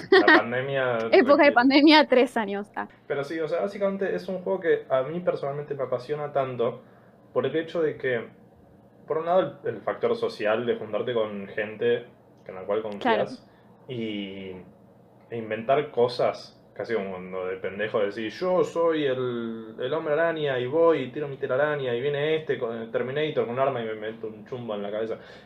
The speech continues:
Speaker 1: Eh,
Speaker 2: Sí.
Speaker 1: pero el hecho de, de poder inventar y pasarla bien y reírte de las pelotudeces
Speaker 2: Claro.
Speaker 1: que haces, y no solo cuando te va bien, también cuando te va mal, cuando r-,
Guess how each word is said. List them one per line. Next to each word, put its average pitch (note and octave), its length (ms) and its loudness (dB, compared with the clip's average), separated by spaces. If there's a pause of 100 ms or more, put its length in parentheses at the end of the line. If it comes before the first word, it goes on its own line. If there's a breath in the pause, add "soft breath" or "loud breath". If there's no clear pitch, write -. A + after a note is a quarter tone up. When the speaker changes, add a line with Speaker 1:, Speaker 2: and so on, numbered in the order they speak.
(100)
Speaker 1:
Eh, G#2 220 -8 (400)
Speaker 2:
Sí. A#3 320 -4 (1500 soft breath)
Speaker 1:
pero A#2+ 120 -12
el B2 60 -10
hecho C#3+ 220 -4
de, B2+ 180 -2
de A2+ 200 -4
poder A2+ 220 -6
inventar A#2+ 440 2
y A2 80 -4
pasarla A#2 340 0
bien A2 260 -2
y A2+ 100 -4
reírte G#2 340 -4
de A#2 80 2
las F#2 140 -4
pelotudeces C#3+ 360 -4
Speaker 2:
Claro. A#2 140 -6
Speaker 1:
que G#2+ 60 -6
haces, G#2+ 500 -8 (520 soft breath)
y A2+ 580 -6
no D#3 120 0
solo F#3 320 2
cuando C3 220 0
te A#2 80 -2
va A2 80 0
bien, C3 320 -2
también G#2+ 220 -6
cuando A2 240 -4
te G2 100 -4
va G2 120 -2
mal, A#2 340 0
cuando G2 300 -6
r-, G2+ 160 -8